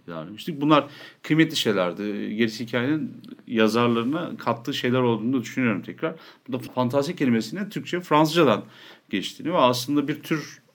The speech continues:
alt sinemasının, alt tür sinemasının adı olduğunu ve biraz da kara film, biraz işte hani erotik,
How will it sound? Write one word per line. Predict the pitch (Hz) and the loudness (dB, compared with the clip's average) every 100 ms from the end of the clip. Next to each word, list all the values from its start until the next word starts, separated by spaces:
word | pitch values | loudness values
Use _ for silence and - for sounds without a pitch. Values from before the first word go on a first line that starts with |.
| _ 117 | _ 4
alt | 156 - | 4 4
sinemasının, | 123 120 107 107 110 101 | 2 4 4 0 -2 0
alt | 95 107 123 - | 2 2 2 -2
tür | 139 | -2
sinemasının | - 123 101 90 92 82 - _ _ _ - | 0 2 2 0 -6 -10 -16 _ _ _ 0
adı | 110 113 | 2 4
olduğunu | 123 98 87 82 90 - - - - - | 6 4 2 -6 -6 -8 -12 -20 -12 -4
ve | 113 | 2
biraz | 127 113 | 4 4
da | 127 | 0
kara | 127 117 | 0 -2
film, | 113 104 113 | 0 -2 2
biraz | 113 107 104 | 2 2 0
işte | - 110 | -6 -2
hani | 101 | -2
erotik, | 98 - 113 107 123 - | -2 0 0 -2 -6 -14